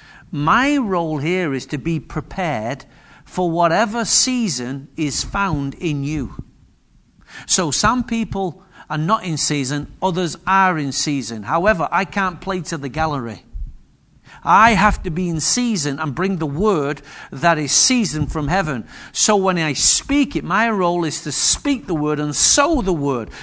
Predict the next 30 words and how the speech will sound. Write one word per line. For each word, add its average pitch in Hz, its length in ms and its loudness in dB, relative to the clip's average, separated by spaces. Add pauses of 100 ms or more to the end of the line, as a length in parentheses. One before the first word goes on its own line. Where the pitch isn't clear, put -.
(140)
The 180 100 0
results 170 600 0
is 143 180 -2
not 180 260 0
my 170 240 0
business. 147 720 -4 (680)
I'm 170 200 0
not 214 180 2
in 220 140 0
the 196 80 0
results 175 380 -4
business. 165 480 -4 (200)
I'm 196 180 0
in 190 160 0
the 165 80 -2
building 202 540 0
people 156 460 -2
business 120 540 -6 (240)
and 151 180 -4
sowing 190 600 0 (380)
business. 127 640 -2 (180)
That 175 280 -2
is 185 260 -2
my 170 260 0
Father's 156 540 -2
business. 131 480 -6 (180)
He's 196 320 -2
into 180 300 -4
the 147 120 -6
results. 139 760 -6